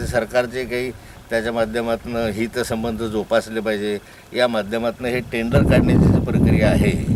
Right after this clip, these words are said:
ही प्रक्रिया आता पार पाडली जाते आहे. आणि मला असं वाटतं की, यापूर्वीपासूनच हा प्रकल्प जो आहे, तो वादाच्या ह्याच्यात ज्याच्यासाठी पडला, प्रकल्प व्हावा का नाही व्हावा, इथून वाद सुरू झाला,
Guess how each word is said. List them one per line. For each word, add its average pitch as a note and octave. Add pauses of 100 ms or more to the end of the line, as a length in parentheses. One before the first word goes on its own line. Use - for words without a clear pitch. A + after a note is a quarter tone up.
(420)
ही C3
प्रक्रिया A2+
आता A2+
पार A2
पाडली G2+
जाते G2
आहे. G2+ (480)
आणि C3+
मला C3
असं C#3+
वाटतं C3
की, D3
यापूर्वीपासूनच A#2+ (240)
हा G#2+
प्रकल्प A#2+
जो C3+
आहे, C3+
तो C3+
वादाच्या A#2+
ह्याच्यात A#2
ज्याच्यासाठी A2+
पडला, G2+ (500)
प्रकल्प A#2+
व्हावा A#2 (120)
का A#2+
नाही G2+
व्हावा, G2+ (220)
इथून A#2+
वाद A2+
सुरू G#2
झाला, G2